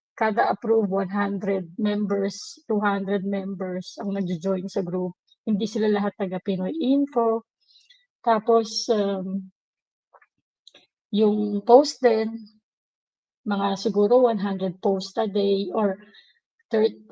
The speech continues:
I mean, thir-, normally, nag-a-approve ako mga ten to twenty posts a day. Tapos members, maybe one hundred to two hundred a week. Mga ganun yung mga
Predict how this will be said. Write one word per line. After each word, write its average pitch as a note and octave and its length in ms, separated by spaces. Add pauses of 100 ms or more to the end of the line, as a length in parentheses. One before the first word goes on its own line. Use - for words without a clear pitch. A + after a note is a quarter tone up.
(100)
I C4+ 100
mean, A#3+ 300
thir-, A3+ 320
normally, B3+ 560
nag-a-approve A3 560
ako G#3 160
mga F#3+ 240
ten A#3 240
to B3+ 80
twenty G#3+ 400
posts G3+ 480
a - 80
day. E3+ 320 (640)
Tapos A3 400
members, A3+ 800
maybe A3 680 (640)
one A3+ 320
hundred G#3+ 640
to G#3+ 240
two G#3 240
hundred F#3+ 480 (340)
a G#3+ 140
week. G#3+ 400 (400)
Mga F#3+ 320
ganun G3 240
yung F#3+ 160
mga F#3 320